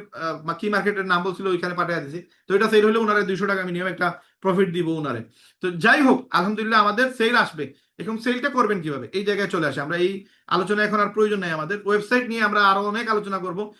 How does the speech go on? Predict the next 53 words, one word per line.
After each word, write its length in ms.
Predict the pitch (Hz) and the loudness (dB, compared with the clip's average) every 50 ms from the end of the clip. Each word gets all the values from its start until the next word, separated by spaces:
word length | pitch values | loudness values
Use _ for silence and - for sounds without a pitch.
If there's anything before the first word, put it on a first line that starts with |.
| _ _ _ _ | _ _ _ _
but 100 | 180 190 | 0 0
আপনাদের 240 | 196 202 214 233 233 | 0 0 0 -2 0
বুঝতে 280 | 202 220 214 - 247 | 0 -2 -2 2 0
হবে, 160 | 247 233 262 | 0 2 2
রায়হান 260 | 262 247 226 214 214 214 | 2 4 4 2 4 2
ভাই 100 | 247 254 | 0 0
আপনাদের 220 | 247 240 233 240 | 0 -2 -6 -6
সাথে 200 | 226 233 233 233 | -6 -4 -6 -8
কোনো, 220 | 233 233 226 240 | -8 -8 -6 -6
মানে, 300 | 240 240 233 208 202 202 | -6 -6 -4 -4 -4 -2
বাটপারি 420 | 190 202 214 214 - - 220 226 240 | 0 0 0 0 -2 -6 -6 -6 -2
করার 180 | 240 254 247 | -2 -2 -2
সুযোগ 280 | 240 240 233 214 208 170 | -2 -4 -8 -10 -8 -6
নাই, 220 | 180 175 139 117 - - _ _ _ _ _ | -6 -6 -6 -8 -12 -16 _ _ _ _ _
এই 120 | - 196 | 2 2
অপশনই 360 | 233 240 233 - 277 285 277 | 2 2 2 0 -2 -2 0
নাই। 180 | 247 208 160 151 | 0 0 0 0
আমি 460 | 151 151 165 190 202 214 226 226 226 - | -2 -2 -2 -2 -4 -4 -4 -6 -4 -2
কেন 140 | 220 226 | 0 0
আপনাদের 280 | 277 269 240 233 226 208 | 0 0 0 -2 -4 -2
সাথে, 180 | 185 208 196 190 | -4 -4 -4 -2
ভাই, 120 | 196 190 | -2 -2
এগুলো 200 | 180 180 175 170 | 0 -2 -2 -2
করবো? 200 | 170 170 156 160 | -4 -4 -2 0
আমি 120 | 165 170 | -2 0
নিজে 180 | 190 202 202 208 | -2 -4 -6 -6
বিজনেসম্যান, 340 | 208 202 214 214 196 208 202 | -6 -4 -4 -4 -2 0 0
আমি 100 | 202 196 | 0 0
বুঝি 160 | 202 196 214 | 0 0 0
না 200 | 220 202 156 - - _ _ _ | 0 0 -2 -4 -14 _ _ _
যে 80 | - 175 | -4 -2
একটা 120 | 175 190 | 0 0
প্রোডাক্ট 280 | 208 202 202 202 202 202 | 2 2 4 2 2 2
সেল 120 | 214 196 | 0 0
দিয়ে 140 | 185 190 196 190 | 2 0 -2 -2
কত 140 | 202 190 | -4 -6
সহজ 300 | 202 180 190 185 190 190 | -6 -4 -2 0 0 0
বা 100 | 185 190 185 | 0 -2 -6
কত 180 | 185 185 175 190 180 | -6 -8 -8 -4 -4
কঠিন। 320 | 190 170 185 165 147 147 - _ _ _ | -2 -2 -2 -4 -4 -8 -16 _ _ _
এগুলো, 380 | - 214 226 269 269 269 254 254 | -6 -4 -2 0 -2 -2 -2 -2
মানে, 400 | - 208 214 226 226 220 208 - - _ _ _ _ _ _ - | 0 0 2 2 0 -2 -4 -8 -14 _ _ _ _ _ _ 0
বোঝার 280 | 175 220 233 254 247 208 | 0 2 4 4 2 2
বিষয়, 280 | 190 180 185 175 156 | 0 0 0 0 0
এগুলো 200 | 156 160 190 214 | 0 0 0 2
আপনারা 380 | 214 190 180 - 208 220 220 220 | 2 2 0 0 0 2 4 4
আমাকে 240 | 214 208 220 226 233 | 4 4 2 0 -2
বোঝানো 240 | 233 233 233 233 | -4 -2 -2 0
লাগবে 180 | 226 226 226 220 | 0 0 -2 0
না, 80 | 208 202 | -2 -2
আমি 120 | 208 233 | -2 0
বুঝতেছি 340 | 233 240 233 240 254 226 233 | -2 -4 -4 -4 -4 -4 -4
আপনাদের 320 | 214 208 208 208 202 214 | -4 -4 -4 -6 -6 -6